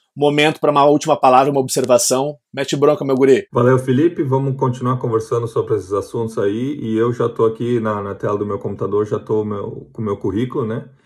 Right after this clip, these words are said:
Speaker 2: E eu vou mandar pra Netflix ainda hoje e vamos ver o que que vai dar.
Speaker 1: Netflix, o guri quer emprego, hein? E pra vocês acompanhar as novidades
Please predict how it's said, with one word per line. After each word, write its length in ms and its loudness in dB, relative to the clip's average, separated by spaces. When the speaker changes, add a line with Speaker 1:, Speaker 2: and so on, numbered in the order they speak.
Speaker 2:
E 60 -6
eu 100 4
vou 120 -2
mandar 300 0
pra 120 -2
Netflix 560 -6
ainda 240 -2
hoje 320 0
e 40 -6
vamos 240 -4
ver 120 -4
o 20 -8
que 120 -8
que 80 -16
vai 140 -4
dar. 220 -10
Speaker 1:
Netflix, 800 6
o 100 -10
guri 220 2
quer 120 6
emprego, 400 8
hein? 280 4
E 120 2
pra 180 10
vocês 500 8
acompanhar 480 4
as 120 4
novidades 720 8